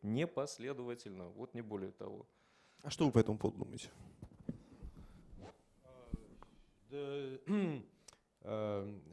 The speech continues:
Speaker 3: по поводу Путина и Горбачева вы как бы все уже сказали, тут, э, не может быть никакого <laughs> другого мнения. Э, скорее интересно, что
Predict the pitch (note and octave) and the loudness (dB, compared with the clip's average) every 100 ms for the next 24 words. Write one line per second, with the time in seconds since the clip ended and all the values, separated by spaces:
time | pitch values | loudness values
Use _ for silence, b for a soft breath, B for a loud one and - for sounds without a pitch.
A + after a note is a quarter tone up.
0 | D#2+ E2 - C3 C#3+ D3+ D3+ D3 C#3+ C#3+ | -18 -18 -2 -2 2 0 2 2 4 2
1 | C#3 D#3+ D3 C#3+ C#3+ C#3+ C#3 C#3 D#3+ F3+ | 2 -2 2 4 6 8 8 6 4 2
2 | D3+ C3+ C3 B2 B2 - C3+ C3 B2 B2 | 2 0 -2 -2 -2 2 2 2 2 2
3 | A#2 C#3+ C#3+ A#2+ - _ _ G#2 F2+ - | 4 4 2 -4 -10 _ _ -14 -14 -18
4 | E2 _ _ - - - A2 C#3 C#3+ A#2 | -20 _ _ -20 -18 -6 0 4 4 2
5 | A#2 C3+ - - E3+ D3 D3+ D3 D#3+ C#3+ | -2 0 0 4 4 6 4 8 8 8
6 | D#3+ D3 G#2+ - B B B A2+ A#2+ A2 | 4 2 0 -4 B B B 2 2 2
7 | - C#3 D#3 D3 D3+ D#3+ E3+ C#3 B2 - | 2 2 2 2 2 2 2 2 0 4
8 | C3+ B2+ A#2+ B | 6 8 6 B